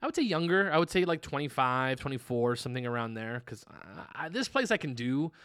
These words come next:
but it is a little young. And that is We All Scream. We, We All Scream has opened in the past, I would say, six months and has become super, super popular. It has, you know, a D J on the outside. It has, like, three rooms.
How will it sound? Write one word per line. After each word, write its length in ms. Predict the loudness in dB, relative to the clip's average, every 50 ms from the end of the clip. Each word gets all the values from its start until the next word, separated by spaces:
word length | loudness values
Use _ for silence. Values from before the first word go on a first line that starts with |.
| -20 -16 _
but 100 | -4 0
it 60 | 2
is 100 | 2 4
a 40 | 4
little 180 | 4 4 4 2
young. 480 | 2 0 -2 -2 -2 -2 -4 -8 -10 -14 -20 -20 -20 -20 _ -10
And 200 | -8 -6 -2 0
that 140 | 2 2 2
is 180 | 0 -2 -2
We 200 | -2 0 2 2
All 120 | 2 2 0
Scream. 680 | -2 -4 -6 -4 -2 -2 0 0 0 0 -2 -4 -4 -4
We, 200 | -4 -4 -4 -6 -8 -12
We 240 | -6 0 4 6 6
All 100 | 6 6
Scream 300 | 4 0 0 0 0 0
has 140 | -2 -4 -2 2
opened 320 | 2 2 4 2 0 -4 -4
in 60 | -6
the 60 | -8
past, 380 | -4 -2 0 0 0 -2 -4 -4
I 40 |
would 120 | -6 -6 -8
say, 100 | -10 -10
six 280 | -6 -6 -6 -6 -4
months 360 | -4 -4 -4 -4 -6 -10 -14 -18 -20 -20 -20 _ _ -10
and 80 | -8
has 80 | -6 -6
become 260 | -6 -6 -6 -8 -8
super, 600 | -8 -10 -6 -2 2 4 4 4 4 4 2 2
super 260 | 2 0 0 0 0
popular. 520 | 0 2 2 2 2 -2 -6 -10 -8 -8 -8
It 60 | -6 -6
has, 280 | -4 -6 -6 -6 -10
you 80 | -14 -16
know, 120 | -16 -16
a 60 | -12
D 200 | -4 0 0 2
J 120 | 4 4 4
on 120 | 4 4
the 100 | 2 4
outside. 220 | 4 4 2 2 0
It 20 |
has, 80 | 0 0
like, 140 | -2 -4 -4
three 220 | -6 -4 -4 -4
rooms. 420 | -4 -4 -6 -8 -8 -10 -14 -18